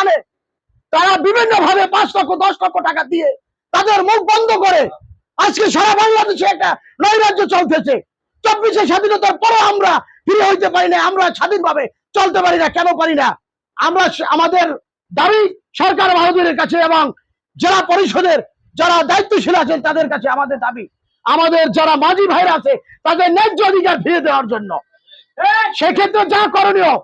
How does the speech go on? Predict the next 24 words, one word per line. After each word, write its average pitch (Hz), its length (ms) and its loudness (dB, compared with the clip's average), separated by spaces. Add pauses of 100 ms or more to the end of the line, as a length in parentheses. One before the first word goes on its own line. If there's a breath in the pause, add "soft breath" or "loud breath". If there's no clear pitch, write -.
(460)
যদি 381 260 0 (120)
প্রয়োজন 453 420 2
বোধে 381 220 2 (460)
পাঁচ 453 300 2
হাজার 415 240 2
মানুষ 427 280 0
হয়ে 311 160 2
এখানে 370 200 0
আমাদের 339 320 0 (320 soft breath)
সমবেত 381 320 0 (100)
করা 349 140 0
লাগে, 339 180 0 (140)
ইনশাল্লাহ 330 460 0 (420)
আমরা 339 200 0 (120)
করব। 403 200 2 (540)
আমরা 392 320 0
চাই 392 180 0
সকল 339 260 0 (100)
দলমত 440 400 2
নির্বিশেষে 311 500 -2 (360 loud breath)
যেন 381 200 0 (160)
মাঝিদের 403 400 2 (100)
পক্ষে 381 320 0
থেকে 302 220 -2